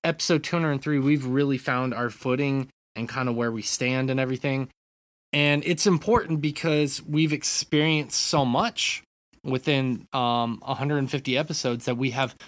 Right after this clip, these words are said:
com-, some, some completely different perspectives. I remember I shit on Fable two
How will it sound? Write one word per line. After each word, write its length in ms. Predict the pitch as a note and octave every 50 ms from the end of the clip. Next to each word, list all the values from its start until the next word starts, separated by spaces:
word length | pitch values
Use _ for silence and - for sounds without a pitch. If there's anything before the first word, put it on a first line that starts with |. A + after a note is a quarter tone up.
| - _ _
com-, 200 | - - C3+ B2+ - _ _ _ _ _ _ _ _
some, 340 | - - - A#3+ A#3 G#3+ - - _
some 340 | - - - A#3+ B3 B3+ A3+
completely 580 | - A#3 G#3 - G3+ G3 F3+ - E3 D#3+ D#3
different 320 | D3 C3+ C#3 - D3+ A#2 G#2+
perspectives. 580 | - B2 - - - C3+ A#2+ - - G#2+ G2+ A2+
I 100 | B2 C#3+
remember 420 | D#3 E3 D#3+ D#3 D3+ C#3+ B2+ A#2+
I 80 | A#2+ A#2
shit 280 | - - - D3 B2+
on 200 | B2 A#2 A2+ A2+
Fable 340 | - - B2+ A#2 G#2+ A2 G#2
two 380 | - - - A#2+ G#2+ G#2 G2+